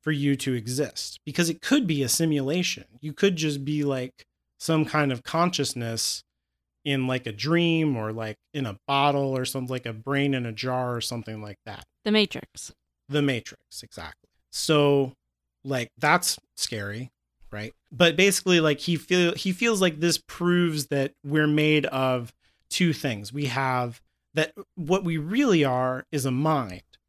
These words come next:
Speaker 1: and then we also have a body that that mind uses to, like, get around and do stuff. But we are not essentially our bodies. We are essentially minds,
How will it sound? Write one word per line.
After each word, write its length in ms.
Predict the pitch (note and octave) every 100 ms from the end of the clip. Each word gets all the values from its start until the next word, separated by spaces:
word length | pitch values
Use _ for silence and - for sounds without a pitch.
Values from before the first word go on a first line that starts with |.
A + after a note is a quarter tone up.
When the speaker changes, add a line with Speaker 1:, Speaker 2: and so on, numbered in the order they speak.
| _ D#3
Speaker 1:
and 160 | D#3
then 260 | C#3 C3 B2+
we 160 | C#3+
also 440 | D3 D#3+ E3 D3 C3+
have 420 | B2+ B2+ A#2+ A#2
a 60 | C#3
body 520 | A#2+ C3+ A2+ F#2 - _ _ _ -
that 120 | -
that 160 | B2+ B2+
mind 520 | C3+ B2+ A#2+ A2+ - -
uses 480 | C#3 B2+ A#2+ A2+ -
to, 120 | B2
like, 260 | A2+ A2+
get 160 | A2+ C3
around 400 | A#2 A#2+ A2+ G#2+
and 160 | G#2 G#2
do 140 | G#2+
stuff. 320 | - - - _ _ C3
But 100 | C3
we 160 | F3
are 80 | F3
not 380 | E3 F3+ F3 -
essentially 760 | A#2+ - F#3+ G3+ - C3+ A#2
our 160 | G#2 A#2+
bodies. 640 | A2 C3+ B2+ - _ -
We 140 | C#3+ C#3+
are 240 | C3 B2
essentially 800 | B2 - - F3 F3 - B2+ A#2+
minds, 800 | A2+ B2 C3 G#2+ - A#2+ -